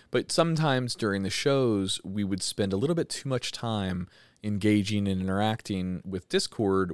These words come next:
whereas a, or, or Twitch or whatever we happen to be using at the time, where a listener that has no attachment to Discord or to Twitch to us, just a regular listener,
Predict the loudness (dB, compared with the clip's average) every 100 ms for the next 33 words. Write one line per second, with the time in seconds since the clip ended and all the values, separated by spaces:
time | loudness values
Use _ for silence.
0 | 2 4 6 4 2 0 0 -2 -2 2
1 | 2 0 -4 -2 2 2 2 -2 2 4
2 | 4 2 -2 -4 -4 -4 -4 -4 -4 -4
3 | -2 -4 -4 -4 -2 -4 -8 _ _ _
4 | 4 8 8 6 6 4 4 4 4 4
5 | 4 4 2 4 4 4 -2 -2 -4 -4
6 | -2 -2 0 -4 -2 -2 0 -2 -6 -4
7 | -4 -2 -2 -2 -2 -2 0 2 2 2
8 | 0 0 -2 -2 -2